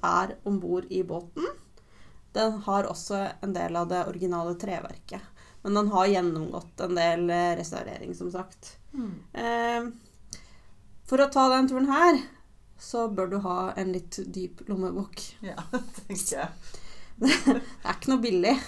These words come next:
Speaker 2: Nei, det
Speaker 1: Nei,
Speaker 2: tenker jeg.
Speaker 1: det er det absolutt ikke. Eh, jeg var inne og sjekka prisen, for jeg tenkte det pleier å være dyrt oppi der.
Speaker 2: Mm.
Speaker 1: Eh, og en tre,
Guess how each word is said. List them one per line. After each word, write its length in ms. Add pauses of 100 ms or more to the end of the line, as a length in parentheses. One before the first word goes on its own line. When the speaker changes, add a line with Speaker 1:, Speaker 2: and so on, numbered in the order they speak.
(140)
Speaker 2:
Nei, 260
det 160
Speaker 1:
Nei, 240
Speaker 2:
tenker 140
jeg. 80 (280)
Speaker 1:
det 80
er 160
det 80
absolutt 280
ikke. 260 (260)
Eh, 380
jeg 180
var 140
inne 240
og 60
sjekka 520
prisen, 380
for 80
jeg 100
tenkte 760
det 560
pleier 260
å 80
være 220
dyrt 180
oppi 160
der. 260
Speaker 2:
Mm. 420
Speaker 1:
Eh, 580
og 260
en 160
tre, 300